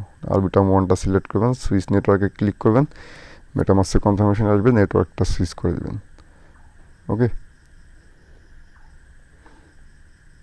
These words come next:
এখন এই যে এইখানে দেখেন এটা পঁচিশ পার্সেন্ট হয়েছে, কিন্তু এইটা একশো পার্সেন্ট হওয়ার পরে আপনার যে থ্রি এক্স বুস্ট পাইতেছেন এখন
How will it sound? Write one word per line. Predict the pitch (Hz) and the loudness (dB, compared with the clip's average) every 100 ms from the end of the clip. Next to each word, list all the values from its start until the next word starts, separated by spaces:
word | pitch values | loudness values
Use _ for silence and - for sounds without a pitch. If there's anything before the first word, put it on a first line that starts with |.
| - - - _ - - - _ _ _ 104 | -20 -20 -20 _ -20 -20 -20 _ _ _ -2
এখন | - 110 | 2 4
এই | 107 | 4
যে | 113 - | 2 2
এইখানে | 117 - 117 117 110 | 2 4 4 6 6
দেখেন | 107 135 | 6 4
এটা | 104 101 - | 2 0 -2
পঁচিশ | 107 113 - | 0 0 2
পার্সেন্ট | 104 - 101 | 0 2 0
হয়েছে, | 90 - - | 0 -2 -6
কিন্তু | 90 90 | -4 0
এইটা | 92 - 98 | 0 2 2
একশো | - 107 | 2 0
পার্সেন্ট | 101 - 101 | 0 0 0
হওয়ার | 95 - | 0 0
পরে | 120 107 | 0 2
আপনার | 104 92 | 0 0
যে | 92 - | -2 0
থ্রি | 101 104 104 | 2 4 2
এক্স | - 92 | 0 -2
বুস্ট | 98 101 - 175 - 107 | -2 -2 -6 -16 -4 0
পাইতেছেন | 101 104 - 104 | 2 0 -2 0
এখন | 92 | 0